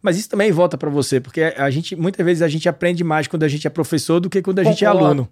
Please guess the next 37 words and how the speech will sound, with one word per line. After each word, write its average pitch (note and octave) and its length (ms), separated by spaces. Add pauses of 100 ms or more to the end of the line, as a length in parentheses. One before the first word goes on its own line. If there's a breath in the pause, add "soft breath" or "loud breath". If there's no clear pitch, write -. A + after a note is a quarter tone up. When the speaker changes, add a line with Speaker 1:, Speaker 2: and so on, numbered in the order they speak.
(120)
Speaker 2:
concordo. D#3 540
Speaker 1:
Né? C3+ 100
Então D#3+ 200
você F3+ 280
muitas F#3+ 180
vezes F3 140
tá G3 100
falando F#3 640
e F3+ 80
você E3+ 220
tá F#3 80
assimilando F#3 420
coisas F#3+ 180
que - 60
você F#3+ 160
nem A3 260 (120)
tinha A3 180
percebido, F#3 720 (640 soft breath)
e F#3 80
também F#3+ 320
você G3+ 220
tá, G3+ 520 (140)
muitas F#3 320
vezes, F#3 320
recebendo G#3 380
isso G3 180
de F3+ 80
volta E3 300
de D3+ 80
alguma D#3 180
forma, B2 420
né? B2+ 200 (360 soft breath)
Porque D3 220
o, D#3 240
a, A#2+ 300
as C3+ 80
pessoas E3 580